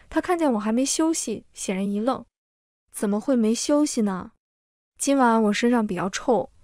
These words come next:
我去睡客房。”他低声地说。我面无表情地看着他，淡淡地说：“好。”转身进房间，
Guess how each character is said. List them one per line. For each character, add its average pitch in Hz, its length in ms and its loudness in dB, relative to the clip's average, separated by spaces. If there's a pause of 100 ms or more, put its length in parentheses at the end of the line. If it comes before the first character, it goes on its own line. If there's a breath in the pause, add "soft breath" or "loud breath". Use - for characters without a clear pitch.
(140)
我 202 120 -4
去 - 140 -6
睡 214 140 -2
客 208 160 -4
房。” 214 320 -6 (760)
他 - 160 -4
低 262 260 0
声 247 220 0
地 214 120 0
说。 202 420 -6 (680)
我 254 80 2
面 311 240 2
无 302 120 0
表 208 240 0
情 208 240 -4
地 247 100 0
看 247 260 -4
着 220 80 -4
他， 196 360 -10 (340 soft breath)
淡 320 180 0
淡 302 160 2
地 240 80 0
说： 277 240 -2
“好。” - 400 -6 (240 soft breath)
转 196 240 -2
身 247 220 -2
进 254 180 -2
房 196 280 -4
间， 240 340 -2